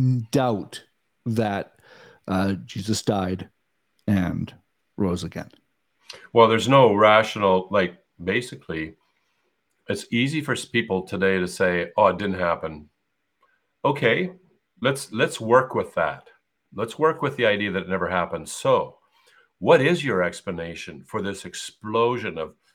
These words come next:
Speaker 2: many thousands of people within weeks, spreading throughout the Roman Empire over the next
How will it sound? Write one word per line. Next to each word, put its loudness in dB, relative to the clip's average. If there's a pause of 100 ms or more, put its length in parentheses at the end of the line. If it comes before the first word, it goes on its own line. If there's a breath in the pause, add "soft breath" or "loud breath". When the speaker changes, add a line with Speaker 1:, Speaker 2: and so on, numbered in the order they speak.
(100)
Speaker 2:
many 0
thousands -2
of -12
people -8
within -8
weeks, -10 (360 soft breath)
spreading 0
throughout -2
the -6
Roman 0
Empire -2
over -6
the -4
next -8